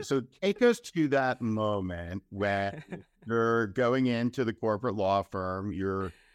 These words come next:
Speaker 1: corporate lawyering and doing the things that corporate lawyers do. And
Speaker 2: Yes.
Speaker 1: you have your first moment, right? And it's, you know, you have, um, you have gone to law school, you're a lawyer, you've,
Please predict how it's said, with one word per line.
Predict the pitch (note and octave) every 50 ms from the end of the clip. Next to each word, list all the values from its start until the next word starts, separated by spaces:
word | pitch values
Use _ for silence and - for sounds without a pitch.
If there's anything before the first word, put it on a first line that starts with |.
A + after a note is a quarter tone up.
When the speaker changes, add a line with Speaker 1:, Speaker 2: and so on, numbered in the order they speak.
| _ _ _ _ _ -
Speaker 1:
corporate | C3+ C3+ C3 A#2 C#3+ D3 C#3 A#2+
lawyering | A#2+ A#2 A#2 A#2 A#2 A2+ A2+ A2 A2+ A2 A2 A2 A2 A#2
and | A2 G2+ F#2
doing | G2 A2+ G#2+ A2 A2 G#2
the | G#2+
things | G#2 _ - A2+ G#2+ G#2+ G#2+ G#2 G2 -
that | G#2+ G2
corporate | - - G#2+ G2+ G2 G#2+ G2+ F#2
lawyers | G2+ G2+ G2+ G2+ G2 F#2+ F#2+ F#2+ F2+ E2+
do. | - - A2+ A2+ A2 G#2 G2 F#2+ F#2+ F#2+ E2+ - -
And | G#2+ G#2+ G#2+ G#2+ G#2 G#2 G#2 D3+
Speaker 2:
Yes. | C#3+ B2+ A2+ - - F3+ _ _ _ _ -
Speaker 1:
you | C3 C3
have | D3 F3 D#3+ E3 E3 D#3+ C#3+
your | D#3 C#3+ B2+
first | - - C#3 C3+ C3+ C3 - -
moment, | B2 B2 A2 G#2+ G2+ G2 G2+ A2+ A2
right? | B2 A#2+ A#2 A2+ A#2+ B2+ -
And | D#3+ E3+
it's, | G3 G3+ - - _ _ _ _ _ _ _ _ -
you | - -
know, | C4+ B3 F3
you | D3 D3 D#3 D#3 D#3 D#3
have, | D#3+ D3 C#3+ C3+ C3 B2+ B2 A#2+ A#2 G#2 A2
um, | G#2+ G2 G#2 G#2 G#2 G2+ G2 F#2 F2+ F2 E2 E2+ F2 F2 -
you | A#2+ B2 A#2+
have | G#2+ F#2
gone | F2 B2 A#2 A2+ A#2 A#2 A2+
to | - A2+
law | G2 F2+ G2 G2+ G#2+ A2 A2
school, | G#2 - - A#2 A2 A2 A2+ B2+ D3 D#3 D3
you're | A#2 G#2 G2+ G2
a | F#2
lawyer, | F#2 F#2+ G#2 G#2+ A2 A2+ A2+ A#2 A#2+ B2 C3 C3+ C3+ C#3 C#3+ C#3
you've, | B2 G#2 G#2 G2+ G2+ G2+ F#2+ F#2+ F#2+ F2